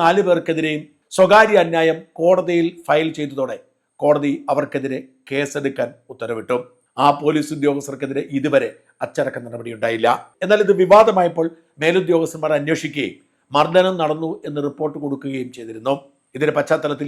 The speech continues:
ഇവർക്ക് കൊടുത്ത ശിക്ഷ മറ്റു പോലീസ് സ്റ്റേഷനുകളിലേക്ക് സ്ഥലമാറ്റമായിരുന്നു. അവിടെയൊക്കെ പോയി അവർ സുഖമായി ജീവിക്കുകയാണ്. അതിനിടയിലാണ് ഈ വീഡിയോ ദൃശ്യങ്ങൾ ഇപ്പോൾ പുറത്തു വന്നിരിക്കുന്നത്. ഈ വീഡിയോ ദൃശ്യം പുറത്തു വന്നില്ലായിരുന്നെങ്കിൽ, സുജിത്ത് ഇങ്ങനെ ഒരു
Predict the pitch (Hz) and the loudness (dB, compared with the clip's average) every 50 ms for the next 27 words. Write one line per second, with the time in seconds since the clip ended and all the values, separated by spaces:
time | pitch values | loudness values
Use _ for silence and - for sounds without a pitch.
0 | 143 139 147 147 139 147 147 135 143 135 - 143 127 - - 190 - - - - | -2 -2 -2 -2 -4 -8 -6 -6 -6 -6 -6 -10 -10 -8 -8 -10 -10 0 0 0
1 | 90 - - _ _ _ _ _ _ _ _ _ 120 143 143 143 - 175 139 127 | 0 0 -8 _ _ _ _ _ _ _ _ _ -2 0 0 0 -2 -6 -6 -2
2 | 131 147 151 156 160 - - 143 135 - 139 139 139 131 139 139 135 135 131 131 | -4 -2 -2 -2 -6 -4 -4 -4 -4 -6 -8 -10 -8 -6 -6 -6 -6 -6 -8 -8
3 | 135 - - - _ - 131 131 139 131 127 127 120 - 117 113 110 110 110 117 | -12 -16 -16 -20 _ -4 -4 -2 -2 -4 -6 -8 -10 -12 -12 -12 -12 -12 -10 -6
4 | 131 135 160 - _ _ _ _ _ _ _ _ - _ 123 139 143 151 147 151 | -6 -6 -6 -6 _ _ _ _ _ _ _ _ -4 _ 0 2 2 2 4 2
5 | 147 127 143 143 143 147 151 143 - 139 135 135 139 - - - - - 143 131 | -2 0 0 0 0 0 -2 -2 -2 -2 -2 -2 -4 -6 -8 -16 -14 -12 -12 -10
6 | - - 151 143 147 143 139 143 143 _ 127 117 135 131 127 123 - 117 110 110 | -4 -4 -2 -2 -2 -4 -4 -6 -10 _ -12 -8 -8 -8 -8 -10 -12 -16 -14 -12
7 | 110 110 113 123 135 - _ _ _ _ _ _ 214 208 202 233 226 202 202 202 | -12 -10 -8 -8 -10 -10 _ _ _ _ _ _ 2 4 4 4 6 8 8 8
8 | 196 165 127 113 - - _ _ _ _ - 151 143 143 143 147 139 156 151 143 | 8 4 2 0 -6 -16 _ _ _ _ -2 -2 2 4 2 2 4 0 -2 -2
9 | 143 135 127 143 135 135 139 135 131 123 127 123 127 _ _ _ _ 127 131 131 | -4 -8 -6 -8 -8 -8 -8 -10 -8 -8 -10 -10 -10 _ _ _ _ -10 -10 -10
10 | - 120 117 113 117 113 113 - 123 120 123 131 131 135 - - - _ _ _ | -10 -14 -12 -12 -12 -16 -12 -12 -8 -4 -2 0 0 0 -2 -6 -16 _ _ _
11 | _ _ _ _ _ _ _ 185 214 180 190 208 196 208 208 - 190 170 - - | _ _ _ _ _ _ _ -2 0 2 2 2 4 4 4 4 2 -2 -2 -6
12 | 180 151 - 165 160 165 160 - 185 160 160 156 165 165 165 160 151 151 139 131 | -8 -8 -6 -4 -2 -2 -2 -2 -2 -2 -2 -2 0 4 4 4 4 4 2 -4
13 | 120 95 - _ _ _ _ _ _ _ - - 180 170 185 196 196 185 175 175 | -10 -14 -16 _ _ _ _ _ _ _ -2 -2 0 0 0 -2 -2 -2 -2 -2
14 | 180 170 170 160 | -4 -4 -4 -6